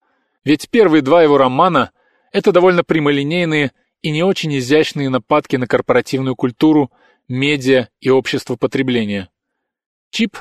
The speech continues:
с умным видом пересказывает тезисы Бодрияра. Франзен иронично пересказывает тезисы Чипа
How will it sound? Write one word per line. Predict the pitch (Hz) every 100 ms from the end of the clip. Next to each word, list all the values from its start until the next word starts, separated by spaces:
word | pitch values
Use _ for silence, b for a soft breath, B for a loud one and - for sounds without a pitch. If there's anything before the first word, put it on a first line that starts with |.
| _ -
с | -
умным | 156 131 117
видом | 135 160 151
пересказывает | - 123 - 135 131 127 127
тезисы | - 107 110 131
Бодрияра. | 110 117 113 101 95 90 _ _ _ _ _ _ -
Франзен | 143 175 160 165 139 -
иронично | 135 120 139 - 165
пересказывает | 139 123 - 120 113 107
тезисы | - 107 95 113
Чипа | - 131 135 120